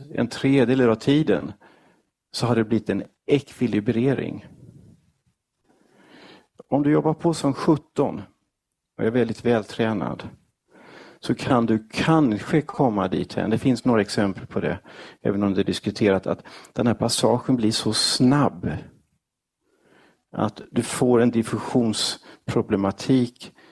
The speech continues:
att blodet liksom inte riktigt hinner upp. Och då är det det där gapet som egentligen är diffusionsstörningen. Det är inte samma P O två i blodet som lämnar alveolen som det är alveolens gas.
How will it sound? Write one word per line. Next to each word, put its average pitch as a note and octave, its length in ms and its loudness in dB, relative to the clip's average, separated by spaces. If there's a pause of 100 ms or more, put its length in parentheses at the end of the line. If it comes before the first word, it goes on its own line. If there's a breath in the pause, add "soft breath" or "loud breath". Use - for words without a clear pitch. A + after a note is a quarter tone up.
(420 soft breath)
att G#2 320 -2
blodet G#2 560 0
liksom A2 300 0
inte G#2+ 300 2
riktigt A#2+ 920 2
hinner G#2+ 300 2
upp. - 340 -2 (600 loud breath)
Och A2+ 220 -6
då B2 80 6
är C3 100 6
det A#2 120 -4
det A#2+ 80 0
där G#2+ 140 0
gapet B2 560 0
som A#2 140 -2
egentligen G2+ 360 -2
är G2 60 0
diffusionsstörningen. - 1000 -4 (760 soft breath)
Det B2 200 4
är C#3 40 4
inte C3+ 220 0
samma A2+ 720 0 (760 loud breath)
P B2+ 120 4
O A2+ 120 0
två - 200 -6
i G2+ 40 2
blodet G2 360 0
som - 140 -2
lämnar G2+ 300 2
alveolen F#2 380 0
som G2 160 -4
det G2+ 80 2
är F2+ 120 2
alveolens F2+ 500 0
gas. - 360 -2